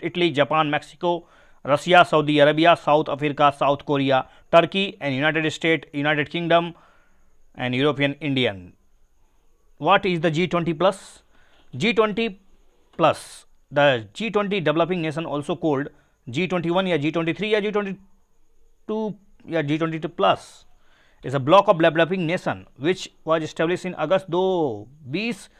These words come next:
दो हज़ार तीन. Its origin can be traces to the Brasilia Declaration signed by the Foreign Ministry of the India, Brazil, South Africa, जून दो हज़ार तीन. जी ट्वेंटी plus is responsible for the sixty percent of world population,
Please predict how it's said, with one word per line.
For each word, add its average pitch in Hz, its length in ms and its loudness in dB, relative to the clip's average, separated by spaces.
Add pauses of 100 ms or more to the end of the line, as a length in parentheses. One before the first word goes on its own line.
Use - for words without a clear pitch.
(180)
दो 165 160 0
हज़ार 175 200 2
तीन. 143 320 -6 (340)
Its 143 240 -8
origin 165 360 -2
can 170 240 -2
be 170 80 -2
traces - 580 -8
to 160 120 -6
the 147 300 2 (320)
Brasilia 175 460 2
Declaration 165 540 -4
signed 160 400 -4 (160)
by 143 120 -4
the 147 100 2
Foreign 160 380 -2
Ministry 151 360 -6
of 139 200 -4
the 131 180 -2
India, 160 320 0
Brazil, 143 400 -2
South 147 320 -6
Africa, 139 460 -4 (420)
जून 156 400 -4
दो 143 160 0
हज़ार 139 140 4 (100)
तीन. 120 280 -4 (500)
जी 160 160 -2
ट्वेंटी 175 380 -2
plus 180 280 -2
is 147 180 -4
responsible 160 540 -4
for 147 180 -4
the 135 80 -8
sixty - 380 -10
percent 160 280 -8
of 131 100 -6
world 156 240 -2
population, 175 480 -4